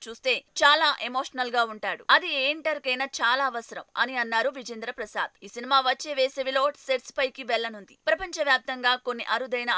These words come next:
అటవీ లొకేషన్లలో ఈ సినిమా షూటింగ్ జరగనుంది. రాజమౌళి మహేష్ బాబుతో ఒక పాన్ ఇండియా సినిమా చేయాలని అనుకుంటున్నప్పుడు సినిమా ఫారెస్ట్ అడ్వెంచర్ గా ఉండాలని ఫిక్స్ అయ్యారట.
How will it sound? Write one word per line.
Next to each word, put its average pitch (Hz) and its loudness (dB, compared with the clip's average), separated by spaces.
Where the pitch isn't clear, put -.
అటవీ 269 -6
లొకేషన్లలో 233 -4
ఈ 311 -6
సినిమా 254 -2
షూటింగ్ 226 -10
జరగనుంది. 202 -4
రాజమౌళి 320 4
మహేష్ 294 -6
బాబుతో 262 4
ఒక 247 -6
పాన్ 294 4
ఇండియా 277 -2
సినిమా 277 -4
చేయాలని 247 0
అనుకుంటున్నప్పుడు 240 -4
సినిమా 320 0
ఫారెస్ట్ 285 4
అడ్వెంచర్ 262 0
గా 247 4
ఉండాలని 240 0
ఫిక్స్ 269 -8
అయ్యారట. 233 -4